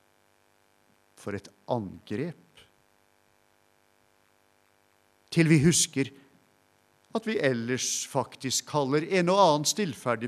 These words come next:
prosess for råteangrep.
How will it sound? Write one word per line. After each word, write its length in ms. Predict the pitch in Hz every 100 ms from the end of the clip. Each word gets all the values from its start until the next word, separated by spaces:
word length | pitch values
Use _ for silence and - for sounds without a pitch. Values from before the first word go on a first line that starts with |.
| -
prosess 640 | 147 - 117 - - - _ _ _ _ _ _ _ _ _ _ _
for 240 | - 120 104 - _ _ _ _ _ _ _ _ _ _ _ _
råteangrep. 840 | 151 170 - - 101 101 110 214